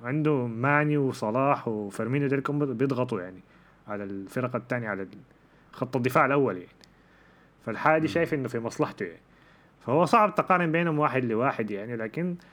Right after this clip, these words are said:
Speaker 1: ممكن فان دايك أقرب مدافع وصل قريب من مستوى راموس في، آه، ك-،
Speaker 2: في
Speaker 1: كمدافع أنا
Speaker 2: أهميته.
Speaker 1: بتذكر يعني.
Speaker 2: في
Speaker 1: آه،
Speaker 2: أهمية،
Speaker 1: كأهمية
Speaker 2: آي.
Speaker 1: يعني كده، وكأداء
Speaker 2: آي.
Speaker 1: يعني.
Speaker 2: آي.
Speaker 1: لكن أنا لسه
Speaker 2: أوكي.
Speaker 1: شايف راموس ك-،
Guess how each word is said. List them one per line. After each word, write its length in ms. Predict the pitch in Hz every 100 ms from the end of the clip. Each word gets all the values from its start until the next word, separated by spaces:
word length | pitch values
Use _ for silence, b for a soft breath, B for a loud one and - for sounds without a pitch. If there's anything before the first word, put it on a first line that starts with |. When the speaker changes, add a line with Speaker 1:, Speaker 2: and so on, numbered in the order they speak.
| B B B B B
Speaker 1:
ممكن 380 | 123 156 190 160
فان 180 | 143 143
دايك 320 | 180 190 180
أقرب 160 | 190 160
مدافع 420 | 139 165 160 160
وصل 500 | 147 147 156 143 127 - _ _ _ _ _ _ 131
قريب 220 | 127 156
من 80 | 160
مستوى 420 | 127 117 120 110
راموس 560 | 117 127 127 - - - _ _ _ _ _ _ _ _ _ _ _ _ _ _ _ _ -
في، 520 | - 117 107 104 101 92
آه، 760 | 87 82 - 131 117 110 113 -
ك-، 80 | -
Speaker 2:
في 100 | 107
Speaker 1:
كمدافع 440 | - 120 143 135 143
أنا 100 | 143
Speaker 2:
أهميته. 180 | 160 170
Speaker 1:
بتذكر 340 | 147 - 95
يعني. 160 | 95 95 - b b b
Speaker 2:
في 100 | -
Speaker 1:
آه، 20 | 143
Speaker 2:
أهمية، 180 | 151
Speaker 1:
كأهمية 560 | 117 120 - 131 151 110
Speaker 2:
آي. 120 | 110
Speaker 1:
يعني 180 | 104 104
كده، 220 | 107 107
وكأداء 500 | 113 127 135 131 143
Speaker 2:
آي. 60 | 104
Speaker 1:
يعني. 140 | 95 90 _ _ b b b b 104
Speaker 2:
آي. 340 | 101 98 101 - 113
Speaker 1:
لكن 400 | 113 123 170 185
أنا 160 | 202
لسه 180 | 233 214
Speaker 2:
أوكي. 80 | -
Speaker 1:
شايف 260 | 220 208
راموس 340 | 175 196 202 -
ك-، 320 | 175 139 123